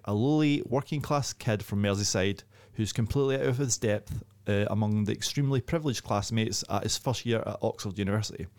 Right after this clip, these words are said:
He's a bit of an outcast until he's taken under the wing of an incredibly charming and handsome aristocrat called Felix, who's played by Jacob Elordi.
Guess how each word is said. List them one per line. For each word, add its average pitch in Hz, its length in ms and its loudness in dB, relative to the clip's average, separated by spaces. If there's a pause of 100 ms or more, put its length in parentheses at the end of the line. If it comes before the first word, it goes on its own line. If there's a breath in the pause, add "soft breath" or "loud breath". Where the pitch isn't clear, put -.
(760 loud breath)
He's 135 140 2
a 139 60 4
bit 208 80 2
of 220 80 -2
an 160 140 4
outcast 160 500 0
until 127 380 2
he's 123 280 2
taken - 340 0
under 135 180 2
the 123 100 4
wing 117 320 2
of 107 120 -2
an 113 80 4
incredibly 131 480 0
charming 113 460 2
and - 100 -4
handsome 104 540 0
aristocrat 107 640 0 (320 soft breath)
called 110 320 0
Felix, - 460 0
who's 98 160 -2
played 104 240 -2
by 92 260 2 (240)
Jacob 107 480 -2
Elordi. 104 480 2